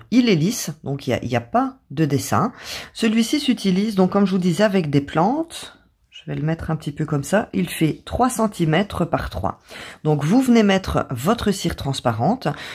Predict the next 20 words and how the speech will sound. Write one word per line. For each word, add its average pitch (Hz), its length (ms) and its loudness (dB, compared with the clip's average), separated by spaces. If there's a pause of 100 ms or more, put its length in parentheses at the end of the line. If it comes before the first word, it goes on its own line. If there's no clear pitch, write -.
(140)
Vous 160 220 2
venez 240 240 4
poser 208 320 4
vos 180 160 4
plantes 165 440 0
dans 180 300 0
votre 240 260 -2
cire 190 240 -2
transparente. 156 720 0 (320)
Et 190 140 4
en 151 100 4
fait, 190 220 -4
ce 175 160 -2
seau 202 380 -2 (280)
est 151 160 -2
utilisé 175 680 0
uniquement 214 420 0
pour 175 180 -6
venir 170 720 2 (100)
aplatir. 180 920 0